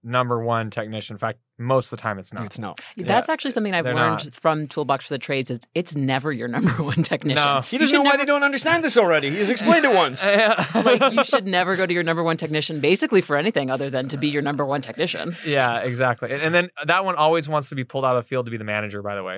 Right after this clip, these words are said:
Speaker 1: And
Speaker 2: Yes.
Speaker 1: it's like, "Oh my gosh, worst guy in the world to be
Speaker 2: Yes.
Speaker 1: the manager."
Speaker 2: Yes.
Speaker 1: It's like, sorry, you know, compressors don't talk back to you. People do. You're gonna
Speaker 2: That's
Speaker 1: have to
Speaker 2: right.
Speaker 1: learn how to take that.
Speaker 2: That's right.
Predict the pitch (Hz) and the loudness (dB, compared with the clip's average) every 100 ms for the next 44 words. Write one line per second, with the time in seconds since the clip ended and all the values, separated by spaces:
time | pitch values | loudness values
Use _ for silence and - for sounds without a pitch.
0 | 101 120 107 131 131 147 151 139 127 110 | -8 -4 0 0 2 2 4 2 0 -2
1 | 135 170 180 - 156 139 131 131 131 127 | -2 0 0 2 2 4 2 -2 -2 2
2 | 123 117 120 107 104 117 120 127 147 156 | 2 0 -2 -2 0 0 -2 -2 -4 -4
3 | 107 92 - - - - 147 135 151 139 | -4 -6 -8 -14 -20 -10 -8 0 2 2
4 | 127 - 160 151 120 107 - 131 131 123 | 0 2 4 6 2 -2 -10 -4 0 0
5 | 123 - 131 151 156 165 127 139 127 135 | -2 -6 0 0 0 -4 -2 -2 0 -2
6 | 120 127 123 123 160 160 156 131 147 127 | -2 -2 -2 -4 -6 -6 -6 -6 -6 -2
7 | 135 151 139 131 135 113 135 139 131 127 | -2 -2 0 0 0 -2 -2 0 0 0
8 | - 127 120 151 165 120 - 127 - 98 | -2 -2 2 2 2 -2 -6 -8 -8 -10